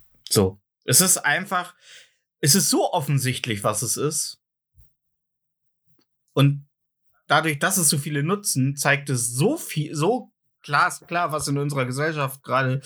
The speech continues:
überhaupt nicht richtig läuft, dass es halt, ähm, sich,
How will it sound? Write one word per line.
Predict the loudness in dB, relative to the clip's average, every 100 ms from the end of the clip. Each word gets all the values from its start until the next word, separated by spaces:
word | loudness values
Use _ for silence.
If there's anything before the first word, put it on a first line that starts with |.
| -12 -6
überhaupt | 0 0 0 -2
nicht | -2 -2 -10 -4
richtig | -2 0 0 -2 -6 -16 _ _ 0
läuft, | 2 2 -2 _ _ _ _ _ -2
dass | 2 2
es | 0 -2
halt, | -2 -2 -6 -6
ähm, | -2 0 0
sich, | 0 -2 -4